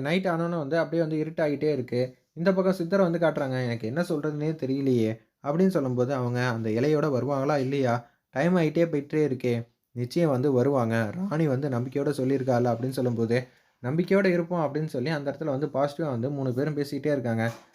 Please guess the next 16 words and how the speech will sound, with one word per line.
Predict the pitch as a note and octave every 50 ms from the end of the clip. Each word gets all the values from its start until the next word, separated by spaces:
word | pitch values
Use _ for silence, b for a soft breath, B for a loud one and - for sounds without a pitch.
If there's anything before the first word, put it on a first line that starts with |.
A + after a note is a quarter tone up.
| - - -
"அஞ்சலை, | A2+ B2 D3 D#3+ F3 E3 D3+ C3 A2+
எனக்கு | G#2+ A2+ A2+ - -
என்ன | A2 C3 D#3
சொல்றதுனே | D#3+ - D3 C#3 C3 C3+ C3 C3 C#3 D#3 D#3+
தெரியல | D#3 D3 C3+ C#3+ D3+ D#3 C#3+
அஞ்சலை" | C3+ C3 B2+ C3 B2 B2+ B2
அப்படின்னு | A#2 A2 - C3+ C#3+
சொல்லும்போது, | C#3+ - B2+ A#2+ A#2+ B2+ B2 A#2
இத்தனை | A2 A2 - - F3 D#3+
நாளா | D3+ D3+ D#3+ E3+
எனக்கு | D#3+ C3 A#2 A#2+ A#2+ - B2
எந்த | A#2 G#2+ A2+ D3
பிரச்சனையும் | C#3+ C#3 A#2+ A#2+ - D#3 D#3 C#3
இல்லாம | A#2+ A2+ A#2 A#2+ C3 C#3
இருந்திருக்கு. | B2+ A#2 B2 C3 B2 G#2 - - A#2 A#2 A#2+ B2 b b b b b b -
ஆனா, | B2 B2 C3 C3